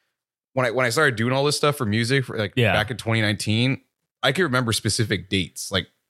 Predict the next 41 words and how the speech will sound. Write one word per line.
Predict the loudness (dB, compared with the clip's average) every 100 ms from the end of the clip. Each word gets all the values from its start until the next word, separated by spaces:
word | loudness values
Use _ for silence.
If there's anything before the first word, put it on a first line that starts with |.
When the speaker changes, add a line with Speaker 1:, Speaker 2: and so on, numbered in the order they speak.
| _
Speaker 1:
numerous | 0 2 4 0 -2 -8
s-, | -10 -12 -14
specific | -6 -4 -2 -2 -4 _ _ _ _ _ _ _ _ _ _ -10
dates | -2 0 0 -2
off | -2 -2
the | -4
top | -4 -2
of |
my | -2
head. | -2
And | 0
I | 0
still | 0 0
kinda | 2 0
do | 0 0 0
it | -2 -8 -14
with | -14 -2
this, | 0 0 -2
but | -2 0 0 -2
it's, | -6 -6 -10 _ _ -8
it's | -8 -2
not | 0 0 -2 _ -4
in | 0 2
there | 2 0
like | -2 -2
it | -4
was | -4 -6 -12
before | -16 -8 -2 -2
'cause | 0 -2
I | 0
haven't | -2 -2 -4 -10 _ _ _
Speaker 2:
<laughs> | -4 0 2 4
Speaker 1:
looked | 2 0
at | 0
enough | 0 0
videos. | -2 0 2 0 -2
But | -2
Speaker 2:
Yeah. | 0 2
Speaker 1:
as | 0
I | 0 0
was, | 0 -2